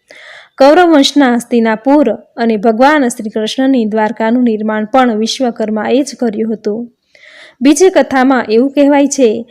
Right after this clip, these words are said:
કે સૃષ્ટિના જાળવવાની જવાબદારી બ્રહ્માજીએ ભગવાન વિશ્વકર્માને સોંપી. બ્રહ્માજીના, તેના વંશજ અને ભગવાન વિશ્વકર્માની કળા ઉપર સંપૂર્ણ વિશ્વાસ હતો. જ્યારે બ્રહ્માજીએ સૃષ્ટિનું નિર્માણ કર્યું,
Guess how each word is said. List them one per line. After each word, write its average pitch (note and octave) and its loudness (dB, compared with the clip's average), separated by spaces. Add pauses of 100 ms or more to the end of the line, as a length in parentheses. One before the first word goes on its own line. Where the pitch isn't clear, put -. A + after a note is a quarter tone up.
(300)
કે A#3+ 4
સૃષ્ટિના E4 2
જાળવવાની A#3 2
જવાબદારી A#3 0
બ્રહ્માજીએ A3 0
ભગવાન A#3+ 0
વિશ્વકર્માને A3+ -2
સોંપી. G#3+ -6 (500)
બ્રહ્માજીના, A#3 2 (340)
તેના A#3+ 4
વંશજ D4+ 2
અને A3+ 0
ભગવાન A#3+ 0
વિશ્વકર્માની A#3 0
કળા A3 -2
ઉપર A#3 0 (420)
સંપૂર્ણ D4 2
વિશ્વાસ A3 -4
હતો. G#3+ -6 (320)
જ્યારે A3 2
બ્રહ્માજીએ A#3+ 0
સૃષ્ટિનું A#3+ -2
નિર્માણ G#3+ -4
કર્યું, B3 0